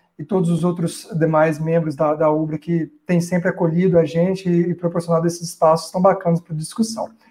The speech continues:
Muito boa noite a todos e desejo que todos tenham uma excelente noite de, de, de discussões, de debates e de aprendizados.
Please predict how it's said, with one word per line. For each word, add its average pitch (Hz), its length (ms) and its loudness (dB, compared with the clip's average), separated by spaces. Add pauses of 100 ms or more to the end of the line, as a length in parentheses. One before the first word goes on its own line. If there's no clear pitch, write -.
(260)
Muito 170 160 4
boa 170 160 8
noite 175 240 6
a 196 60 6
todos 202 400 4
e 190 60 0
desejo 190 460 2
que 185 100 -14
todos 190 260 -2
tenham 196 220 -2
uma 196 80 -2
excelente 185 840 0 (380)
noite 170 380 4
de, 156 320 0
de, 143 640 -2
de 156 120 -2
discussões, 175 640 -2
de 151 60 -10
debates 160 460 2
e 170 40 -4
de 165 60 4
aprendizados. 170 760 0